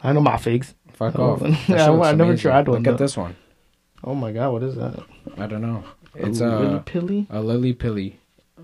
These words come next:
Speaker 2: A lily pilly or a
Speaker 1: Mm-hmm.
Speaker 2: ribbery.
Speaker 1: What the hell? I wanna taste that.
Speaker 2: That shit looks
Speaker 1: That
Speaker 2: mad
Speaker 1: shit looks
Speaker 2: good.
Speaker 1: poisonous.
Speaker 2: It says that <clears throat> firm texture and a flavor that is reminiscent of apples and pears. The fruit can be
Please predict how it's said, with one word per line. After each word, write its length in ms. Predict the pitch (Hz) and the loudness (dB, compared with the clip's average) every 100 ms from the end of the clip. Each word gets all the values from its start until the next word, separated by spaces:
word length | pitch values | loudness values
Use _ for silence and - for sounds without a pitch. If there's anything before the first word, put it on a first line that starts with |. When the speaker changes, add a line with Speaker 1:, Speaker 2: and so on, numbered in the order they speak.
| 165 _ - | -20 _ -14
Speaker 2:
A 80 | 98 | -8
lily 260 | 113 120 | -4 -2
pilly 320 | 131 131 117 110 | -2 -2 -2 -2
or 160 | 101 | -2
a 20 | 95 | -2
Speaker 1:
Mm-hmm. 80 | |
Speaker 2:
ribbery. 640 | 98 101 98 87 87 87 - _ _ _ _ _ _ _ 147 156 | -4 -4 -6 -6 -8 -14 -18 _ _ _ _ _ _ _ -18 -14
Speaker 1:
What 180 | 175 - | -14 -12
the 100 | 131 | -12
hell? 400 | 143 147 180 175 | -8 -6 -6 -6
I 40 | |
wanna 240 | 170 185 | -6 -6
taste 380 | 123 - 143 - | -8 -8 -8 -4
that. 360 | 143 160 226 98 | -2 -2 -4 -8
Speaker 2:
That 140 | 104 | -8
shit 140 | - 113 | -6 -6
looks 160 | 107 | -6
Speaker 1:
That 60 | - | -6
Speaker 2:
mad 80 | 98 | 0
Speaker 1:
shit 80 | 175 | 2
looks 140 | 165 | 2
Speaker 2:
good. 160 | 87 - | 0 -6
Speaker 1:
poisonous. 640 | - 156 185 123 120 131 - _ _ | -2 0 -2 -4 -6 -8 -16 _ _
Speaker 2:
It 80 | 107 | -8
says 260 | - 117 113 | -4 -2 -2
that 280 | 113 98 - - | -2 -4 -4 4
<clears throat> 540 | 196 185 175 151 113 - - _ _ | 4 4 2 2 0 -6 -20 _ _
firm 280 | - 135 151 | 2 2 4
texture 380 | 151 139 - 156 | 2 0 0 -2
and 200 | 113 110 | -2 -4
a 40 | |
flavor 380 | - 117 123 127 | -2 -2 0 0
that 180 | 117 110 | 0 -2
is 140 | 104 | -4
reminiscent 680 | 107 113 117 117 113 - 120 | -2 -2 -2 -4 -4 -6 -6
of 180 | 90 87 - | -8 -12 -8
apples 440 | 101 120 135 123 | -6 -4 -6 -4
and 160 | 110 - | -6 -8
pears. 540 | - 101 92 80 - | -8 -6 -6 -10 -12
The 120 | 92 | -14
fruit 220 | - 101 | -10 -10
can 140 | 101 | -8
be 100 | 113 | -8